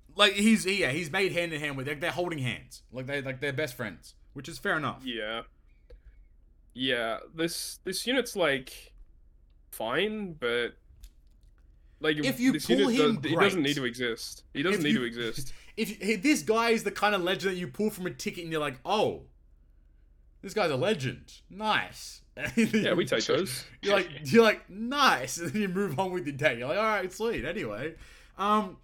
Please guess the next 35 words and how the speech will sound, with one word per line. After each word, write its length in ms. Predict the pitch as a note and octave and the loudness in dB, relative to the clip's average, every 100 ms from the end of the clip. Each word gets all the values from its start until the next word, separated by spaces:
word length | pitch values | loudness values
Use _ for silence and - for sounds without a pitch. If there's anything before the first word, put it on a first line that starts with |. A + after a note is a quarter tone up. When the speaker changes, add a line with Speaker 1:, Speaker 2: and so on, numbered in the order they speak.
| - - _ - - - - | -20 -20 _ -20 -20 -18 0
Speaker 1:
everything 340 | A#3+ C#4+ D4+ | 2 4 2
is 100 | C4+ | 0
kind 240 | - A3+ A3 | 0 2 2
of 100 | G3+ | 0
everywhere 640 | E3+ F3 F3+ D#3 A2 E2 - - _ _ | 0 0 0 0 -2 -6 -18 -20 _ _
in 160 | - F3+ | -2 0
this 200 | F3 C3 | -2 -2
unit. 300 | E3 C#3 A2+ - | -4 -4 -6 2
Like, 220 | E3+ D#3+ - - - _ _ - | 4 4 -4 -20 -20 _ _ -4
five 240 | G#3+ A#3+ B3 | 4 4 4
point 220 | A#3 - | 0 0
two 160 | G#3 | -4
five 320 | G#3 G3+ F#3+ F#3 | -4 2 2 2
attack 420 | C#3+ E3 D#3+ - | 0 2 2 -2
to 100 | D#3 | -10
Driven 360 | C3 D#3+ D3 D3 | -4 -4 -2 -6
Striker, 600 | - B2+ A2+ A#2+ C3+ D#3 - - - - - | -2 0 0 -2 -6 -6 -12 -20 -20 -20 -20
four 220 | - G3 | -2 0
point 200 | G3 G3+ | 0 -2
seven 160 | F#3 F3+ | -2 -2
five 220 | F3 F3 | 0 0
otherwise, 840 | B2+ B2+ G#2+ G2 G2 D3+ C#3+ - - - _ - B2 A#2+ | 0 -2 -2 -2 -2 -4 -10 -18 -20 -20 _ -20 -14 -2
lots 240 | G3 A3 | 0 0
of 120 | G3+ | -2
H 280 | E3+ E3+ - | -2 -4 -4
P, 440 | E3+ C3+ A2+ C#3 C3 - _ _ - _ _ | -2 0 0 -4 -10 -20 _ _ -20 _ _
makes 260 | D3+ F#3 C#3 | -2 -2 -2
slots 260 | - G3+ - | -4 -4 -2
beneficial, 460 | F#3+ F3+ F3+ D#3 C3 | -4 -2 -4 -4 -4
but 180 | E3 D#3 | -2 -4
he 40 | |
cuts 380 | C3+ F#3+ G#3+ - | -2 0 0 2
your 60 | D3 | -2
H 200 | C3 - | -2 -6
P. 420 | A#2+ F#2+ F#2 G#2 | -6 -6 -8 -14